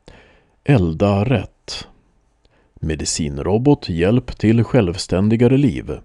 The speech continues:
Bara i Borås. Textilingenjör. Här är F N:s nya kläder, födda i Borås.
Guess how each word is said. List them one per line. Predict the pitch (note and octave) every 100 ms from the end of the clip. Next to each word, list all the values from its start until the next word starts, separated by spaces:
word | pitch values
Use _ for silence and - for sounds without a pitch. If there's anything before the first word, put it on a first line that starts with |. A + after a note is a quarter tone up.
| _ _ _ - - - _ _ _ _
Bara | F2 C3 A2 C#3
i | A#2
Borås. | B2+ C#3+ B2+ C2+ - - - _ _ _ _
Textilingenjör. | - A2+ - - G#2 E2+ F2 - G2 A#2+ B2 A#1+ A#1 - _ _ _ _ _ _ _ - - - _ _
Här | - D#2+ F#2
är | F2+ G#2
F | - G#2+
N:s | B2 C#3+ -
nya | G2+ D#2 G2
kläder, | - G#2 C3 D#2+ - - _ -
födda | - A2 A2+ A#2+
i | B2
Borås. | C#3 C#3+ F2 D2 B1+ - -